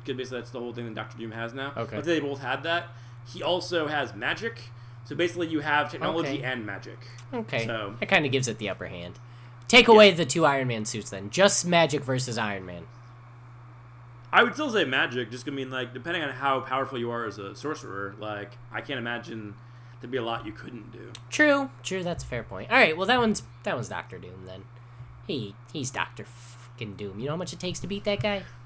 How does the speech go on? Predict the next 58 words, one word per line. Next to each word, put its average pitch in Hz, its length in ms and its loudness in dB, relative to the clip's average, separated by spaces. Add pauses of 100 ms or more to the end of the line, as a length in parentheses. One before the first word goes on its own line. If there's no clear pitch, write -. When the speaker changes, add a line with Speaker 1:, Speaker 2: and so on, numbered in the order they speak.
(160)
Speaker 2:
All 160 240 6
of - 100 -12
it. - 60 -16 (500)
Takes - 240 -2
all 190 220 8
of 143 100 -2
what 135 180 -2
you 123 60 -4
got. 110 220 -10 (1040)
Uh, 156 520 4
I've 131 140 4
got 123 160 -2
so 123 140 0
Speaker 1:
You 113 80 0
Speaker 2:
many 226 100 4
Speaker 1:
basically 233 160 6
have 208 60 4
to 202 60 4
Speaker 2:
here. 185 100 -4
Speaker 1:
be, - 20 -6
you 165 60 -6
basically 240 240 6
have - 40 4
to 196 60 4
beat 175 160 4
him 131 80 4
intellectually 139 540 -2
more 110 140 -6
than 117 100 -4
anything. 107 220 -8
That's, 156 140 -2
like, 151 140 -2
the 139 80 -6
whole, 156 240 -4 (340)
my 143 80 -4
favorite 226 220 4
thing 185 160 -2
at 139 120 -4
the 151 100 -4
end 151 120 -4
of 127 80 -2
Secret 147 260 -6
Wars 104 560 -4 (520)
is 151 180 -4
where 147 80 0
basically 143 400 0
it 120 80 -8
finally 139 440 -2
kind 135 200 -4
of, 117 60 -10 (100)
'cause 156 100 -6
basically 190 200 -2
the 175 100 -4
whole 180 280 -4
plot 143 340 -4
of 117 100 -10
Secret 120 260 -12
Wars 104 520 -6